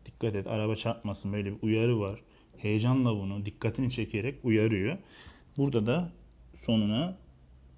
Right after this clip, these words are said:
ünlem işareti koymalı. O yüzden cevabımız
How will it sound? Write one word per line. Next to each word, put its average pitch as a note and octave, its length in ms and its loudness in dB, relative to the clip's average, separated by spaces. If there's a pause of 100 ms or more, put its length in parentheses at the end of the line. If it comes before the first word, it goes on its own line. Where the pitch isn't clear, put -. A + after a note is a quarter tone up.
(580)
ünlem A#2 300 2
işareti A2+ 360 -2
koymalı. F#2+ 500 -2
O D#3+ 140 0
yüzden A#2+ 400 0 (340)
cevabımız A#2+ 840 4